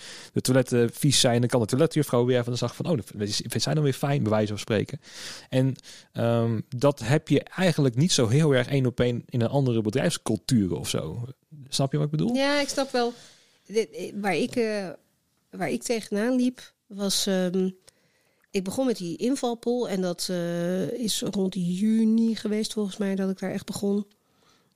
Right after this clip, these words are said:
Speaker 2: En, eh, toen zat de zomervakantie eraan te komen. En ik doe vooral buitenschoolse opvang, dus dat is na schooltijd. Ehm, dus dat is gemiddeld vanaf, eh, één, twee uur tot half zeven.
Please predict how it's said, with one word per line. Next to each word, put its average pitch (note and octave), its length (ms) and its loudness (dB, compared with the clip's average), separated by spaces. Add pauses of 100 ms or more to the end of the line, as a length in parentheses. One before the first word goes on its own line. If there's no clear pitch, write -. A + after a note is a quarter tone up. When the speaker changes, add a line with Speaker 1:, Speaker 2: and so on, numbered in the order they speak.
(100)
Speaker 2:
En, F#3 540 2
eh, F3 280 -2
toen F#3+ 180 0
zat G3+ 140 0
de G#3 60 2
zomervakantie F#3 680 -2
eraan D#3 160 -2
te - 80 -6
komen. D3+ 460 -4
En E3 200 -2
ik F3 180 -2
doe F#3+ 180 0
vooral E3+ 400 -2
buitenschoolse D#3+ 640 -2
opvang, A3 480 -4
dus F3+ 140 -6
dat F#3 160 -4
is F#3 240 0
na F3+ 280 2
schooltijd. - 720 -4 (680)
Ehm, D3 420 0
dus C#3+ 180 0
dat C#3 160 -4
is D3+ 140 0
gemiddeld D3+ 480 0
vanaf, D3+ 460 -2
eh, D3 240 -4
één, D3 240 0
twee C#3+ 320 -2
uur D#3 320 0
tot D3 260 -8
half - 160 -10
zeven. A3 520 -4